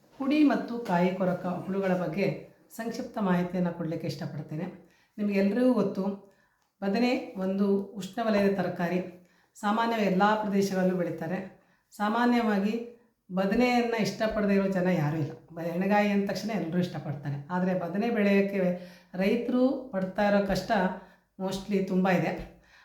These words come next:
ಅದರಲ್ಲಿ ಬದನೆಯಲ್ಲಿ ಹಲವಾರು ಆಧುನಿಕ ತಂತ್ರಜ್ಞಾನಗಳನ್ನ ರೈತರು ಉಪಯೋಗಿಸ್ತಾ ಇದ್ದಾರೆ. ಒಳ್ಳೊಳ್ಳೆ ತಳಿನ ಉಪಯೋಗಿಸ್ತಾ ಇದ್ದಾರೆ. ಹಾಗೂ ಅಧಿಕ ಇಳುವರಿಗೆ ಅಂತ ಸಾಮ-, ಸ-, ಚೆನ್ನಾಗಿ ರಸ-, ರಾಸಾಯನಿಕ ಗೊಬ್ಬರ ಹಾಕೋದಾಗಲಿ, ಬೇರೆ ನಿರ್ವಹಣೆ ಮಾಡ್ತಾ ಇದ್ದಾರೆ. ಆದರೆ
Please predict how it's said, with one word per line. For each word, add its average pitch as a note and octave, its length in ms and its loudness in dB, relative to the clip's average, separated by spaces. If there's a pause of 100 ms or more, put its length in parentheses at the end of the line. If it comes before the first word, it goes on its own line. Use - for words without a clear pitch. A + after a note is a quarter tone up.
(160)
ಅದರಲ್ಲಿ A#3+ 360 4
ಬದನೆಯಲ್ಲಿ C4 560 6
ಹಲವಾರು A#3+ 840 4
ಆಧುನಿಕ A#3 400 0
ತಂತ್ರಜ್ಞಾನಗಳನ್ನ G#3 720 -2
ರೈತರು F3+ 300 0
ಉಪಯೋಗಿಸ್ತಾ G3+ 420 -2
ಇದ್ದಾರೆ. F3 160 0
ಒಳ್ಳೊಳ್ಳೆ F3 340 0
ತಳಿನ F3+ 320 0
ಉಪಯೋಗಿಸ್ತಾ F3+ 440 -4
ಇದ್ದಾರೆ. E3 540 -4 (140)
ಹಾಗೂ F#3 300 2
ಅಧಿಕ G3 280 2
ಇಳುವರಿಗೆ F#3+ 380 4
ಅಂತ F3+ 180 4
ಸಾಮ-, F3 540 -2
ಸ-, E3+ 360 -4
ಚೆನ್ನಾಗಿ F3+ 340 2
ರಸ-, E3+ 320 -2
ರಾಸಾಯನಿಕ E3+ 340 -4
ಗೊಬ್ಬರ E3+ 260 -4
ಹಾಕೋದಾಗಲಿ, E3+ 640 -4 (340)
ಬೇರೆ A3 220 0
ನಿರ್ವಹಣೆ G3 340 4
ಮಾಡ್ತಾ E3 340 0
ಇದ್ದಾರೆ. D3+ 180 -4
ಆದರೆ G3+ 680 0